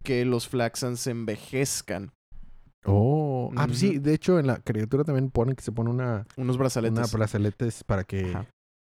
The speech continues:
Speaker 1: Sí, pero acá no descubrían cuál era.
Speaker 2: uno sesenta.
Speaker 1: Uno sesenta. Ah, está más chaparro.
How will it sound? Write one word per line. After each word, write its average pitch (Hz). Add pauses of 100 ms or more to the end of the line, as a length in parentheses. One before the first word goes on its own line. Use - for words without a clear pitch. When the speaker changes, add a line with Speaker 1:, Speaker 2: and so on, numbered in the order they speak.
(200)
Speaker 1:
Sí, 190
pero 139
acá 123
no 143
descubrían 135
cuál 120
era. 165
Speaker 2:
uno 175
sesenta. 117 (180)
Speaker 1:
Uno 127
sesenta. 139
Ah, 123
está 147
más 151
chaparro. 156